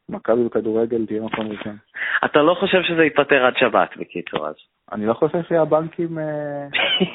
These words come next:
Speaker 2: <laughs>
Speaker 1: אה, פתוחים
Speaker 2: לא,
Speaker 1: ו-
Speaker 2: לא, עזוב בנקים טכנית, אני לא מבקש פה אסמכתה, אלא איזושהי יציאה לתקשורת,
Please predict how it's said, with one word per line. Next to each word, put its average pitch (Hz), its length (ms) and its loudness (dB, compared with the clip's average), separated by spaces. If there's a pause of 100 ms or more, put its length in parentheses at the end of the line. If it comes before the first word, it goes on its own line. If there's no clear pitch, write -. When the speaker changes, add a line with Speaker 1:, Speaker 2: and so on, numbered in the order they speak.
(500)
Speaker 2:
<laughs> - 60 -14
Speaker 1:
אה, - 380 -6
פתוחים 381 320 6
Speaker 2:
לא, 359 60 8
Speaker 1:
ו- 320 180 4
Speaker 2:
לא, 277 280 2
עזוב 202 220 -2 (200)
בנקים 170 380 -6 (100)
טכנית, 147 400 -10
אני 143 160 -12
לא 175 120 -8
מבקש 185 360 -12
פה 131 160 -8
אסמכתה, 127 680 -10
אלא 233 300 -8
איזושהי 220 600 -8
יציאה 165 320 -6
לתקשורת, 175 680 -8